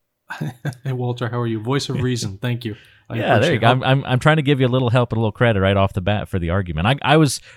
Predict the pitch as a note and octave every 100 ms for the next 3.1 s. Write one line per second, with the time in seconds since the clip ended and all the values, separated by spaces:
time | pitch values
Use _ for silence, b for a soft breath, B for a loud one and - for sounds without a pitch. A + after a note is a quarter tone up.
0 | B - F#3 D#3 - D#3 A2 E3 A#3 -
1 | F#2 C#2+ F#2+ G2 G#2+ B2 A2 A2+ G#2 -
2 | A#2 A#2 D#2+ D2+ C#2 C2+ - - F2+ D2+